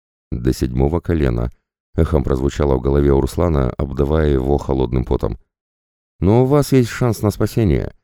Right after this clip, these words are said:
Если Бог так решит», Лысый прищурился — в его глазах появился нездоровый блеск и какая-то злобная радость. «Петр». При этих словах последний из четверки, такой же щуплый и невысокий, как их вожак, юркнул в седан.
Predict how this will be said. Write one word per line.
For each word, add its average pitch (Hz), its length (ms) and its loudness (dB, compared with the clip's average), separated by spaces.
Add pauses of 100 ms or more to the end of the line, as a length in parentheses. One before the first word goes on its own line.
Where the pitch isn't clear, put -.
(300)
Если 107 400 2
Бог 101 320 2
так 95 180 0
решит», 92 400 0 (240)
Лысый 64 360 0
прищурился — 67 720 -2 (280)
в - 40 0
его 78 200 4
глазах 80 540 2
появился 80 480 2
нездоровый 78 560 2
блеск 85 300 0
и 76 60 0
какая-то 73 460 0
злобная 67 400 0
радость. 58 340 -4 (520)
«Петр». - 360 0 (680)
При 71 160 2
этих 62 240 -4
словах 80 440 -2
последний 71 500 0
из 62 80 -2
четверки, 90 640 -2 (240)
такой 76 280 2
же 67 160 0
щуплый 71 420 -2
и 62 100 0
невысокий, 71 580 0
как 76 200 -4
их 73 120 -4
вожак, 67 420 -2 (320)
юркнул 92 420 4
в 80 80 -4
седан. 57 340 -4